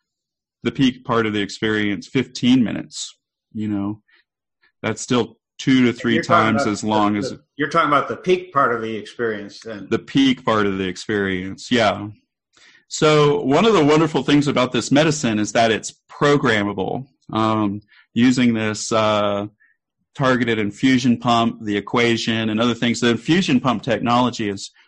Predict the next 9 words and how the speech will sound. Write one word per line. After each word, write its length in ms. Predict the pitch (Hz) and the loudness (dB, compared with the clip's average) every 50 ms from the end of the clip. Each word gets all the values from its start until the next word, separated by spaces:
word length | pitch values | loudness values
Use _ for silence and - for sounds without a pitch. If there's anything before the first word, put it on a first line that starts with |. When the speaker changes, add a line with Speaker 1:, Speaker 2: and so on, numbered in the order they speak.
| _ _ _ | _ _ _
Speaker 1:
really 360 | - 113 127 147 143 135 123 120 | -2 2 2 4 4 4 2 2
actually 340 | 113 110 - - - 107 | 2 0 0 -4 -6 -4
very 200 | 104 110 104 101 | -2 -2 -2 -2
simple. 640 | 101 - - - 113 113 110 - 107 98 98 113 - _ _ _ - | -4 -4 -2 0 -2 -2 -2 -4 -6 -6 -6 -10 -14 _ _ _ -6
Um, 280 | 104 110 110 107 104 | -2 -2 0 0 -2
it's 180 | 110 117 - - | -2 -4 -4 -2
the 160 | - 117 110 | -2 0 0
equation 600 | 104 101 - 147 135 135 139 131 - 120 104 101 | -2 -4 0 0 2 2 2 0 -2 -4 -4 -4
that 200 | 101 98 98 90 | -4 -4 -6 -6